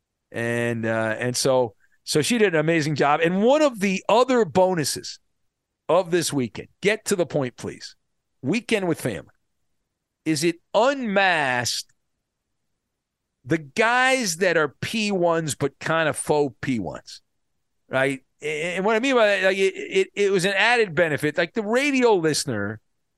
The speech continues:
the person that's loud and proud and interacts with the show when I'm on terrestrial radio, but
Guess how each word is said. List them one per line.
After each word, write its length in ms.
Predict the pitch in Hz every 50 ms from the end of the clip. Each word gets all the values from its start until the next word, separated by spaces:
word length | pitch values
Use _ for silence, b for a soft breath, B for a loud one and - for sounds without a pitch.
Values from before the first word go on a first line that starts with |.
| _ _ _ _ _ _ _ _ _ _
the 80 | 180
person 560 | 175 - - 226 254 277 233 - - 240 226 208
that's 360 | 196 180 170 - - - -
loud 520 | 160 151 165 170 185 190 190 196 202 185
and 140 | 180 170 151
proud 600 | - - 165 151 143 143 147 143 143 143 143 143
and 160 | 139 135 143 - _
interacts 560 | - 160 180 190 180 170 160 156 156 151 -
with 120 | - 151 143
the 80 | 147
show 260 | 131 - - 147 135 135
when 140 | 135 135 131
I'm 140 | 131 127 127
on 380 | 127 131 131 131 127 131 131 -
terrestrial 500 | - - 127 131 135 - - - 135 123
radio, 500 | 120 123 117 110 113 113 113 110 110 117 _
but 460 | - 277 302 277 240 208 190 190 185